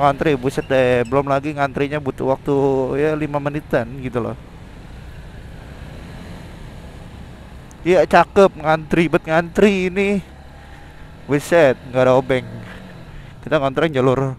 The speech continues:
khusus Pertamax aja kali ya. Ini kan Pertamax Turbo, Pertamina Dex, sama Pertamax biasa ya. Jadi nggak terlalu ngantri gitu loh. Huh, gokil.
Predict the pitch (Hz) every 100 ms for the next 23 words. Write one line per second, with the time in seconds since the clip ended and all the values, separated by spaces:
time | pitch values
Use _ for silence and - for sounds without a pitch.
0 | - 139 147 - 147 - 139 139 - -
1 | 139 156 156 156 143 - - - - -
2 | - - - - 131 151 151 156 - 127
3 | 131 - 139 127 147 170 - 139 135 131
4 | 127 117 131 160 - 156 131 131 131 127
5 | 127 - - 127 127 123 - 120 113 143
6 | 120 107 120 123 123 117 113 113 113 113
7 | 131 117 117 113 107 - - - - -
8 | - - - - - - 415 480 - -
9 | - - - - 127 127 170 143